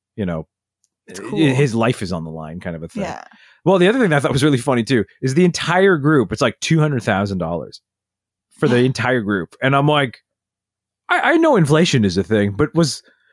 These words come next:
Speaker 1: was two hundred thousand dollars that much money back in, like, two thousand? I don't think so.
Speaker 2: Well, and I feel like it, it, it, it was a lot of money, and I,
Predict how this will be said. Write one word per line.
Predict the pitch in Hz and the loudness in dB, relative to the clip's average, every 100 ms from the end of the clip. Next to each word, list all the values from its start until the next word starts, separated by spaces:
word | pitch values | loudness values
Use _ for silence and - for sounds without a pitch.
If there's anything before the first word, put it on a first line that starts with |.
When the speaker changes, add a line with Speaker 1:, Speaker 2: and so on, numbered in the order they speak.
| _ | _
Speaker 1:
was | 147 151 | 0 0
two | - 349 | 4 4
hundred | 339 196 | 4 2
thousand | 170 175 226 | 4 4 4
dollars | 117 127 139 104 | 2 4 4 2
that | 98 131 | 0 2
much | 147 147 | 2 0
money | 107 113 135 170 | 2 2 2 2
back | 143 123 113 | 0 0 0
in, | 165 156 | 4 4
like, | 156 139 147 - | 4 2 0 -4
two | 131 156 | 0 2
thousand? | 123 120 156 196 | 4 2 2 0
I | 262 | 0
don't | 165 | 0
think | 113 156 | 2 0
so. | - 90 82 - | 0 -2 -4 -6
Speaker 2:
Well, | 233 285 | -2 0
and | 285 294 | 2 2
I | 311 | -2
feel | - 349 | 0 0
like | 370 330 185 | 2 0 0
it, | 196 - | -8 -12
it, | 214 240 - | -6 -6 -4
it, | 220 - _ - | -10 -10 _ -6
it | 254 | -6
was | 226 277 480 | -2 0 2
a | 392 | 2
lot | 233 214 | 2 2
of | 202 | 2
money, | 180 180 190 220 | 0 -2 -4 -6
and | - 220 214 214 208 208 202 - _ - _ _ _ _ _ - | -2 -2 0 -2 -4 -4 -6 -8 _ -20 _ _ _ _ _ -12
I, | 160 | -10